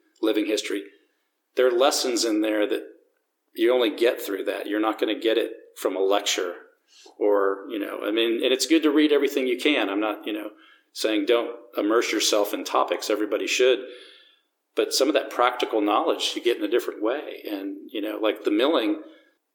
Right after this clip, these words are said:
like the water mill I ran at Stratford, the elements and how that affected that mill. And I ran it so much over the years, I, I knew that machine, and I could look at the weather going,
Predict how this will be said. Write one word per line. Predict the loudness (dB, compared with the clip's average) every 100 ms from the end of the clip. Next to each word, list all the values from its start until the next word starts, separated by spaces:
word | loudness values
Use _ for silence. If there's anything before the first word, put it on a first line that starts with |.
| -4
like | 0 0 -2
the | -2
water | 2 2 4
mill | 2
I | 2
ran | 2 2
at | 0
Stratford, | 2 2 2 -2 -4 -8 -20 _ _ -8
the | -4 2
elements | 4 4 2 0 -4
and | 0
how | 2
that | 2
affected | 0 -2 -2 -2 -2
that | -2
mill. | 0 0 0 -2 -4 -18 _ _ _ _ _ _ _ _ -8
And | -4 0
I | 2
ran | 2 2 2
it | 0 -4 -4
so | 2 2
much | 4 0 2
over | 0 0
the | 2
years, | 4 4 2 -2
I, | -2 -2 0
I | 0
knew | 2 2 2
that | 2 0
machine, | -2 0 0 -2 -2
and | -2
I |
could | -2 -4 -2
look | 0 0
at | -2
the | 2
weather | 2 4 2
going, | 0 -4 -8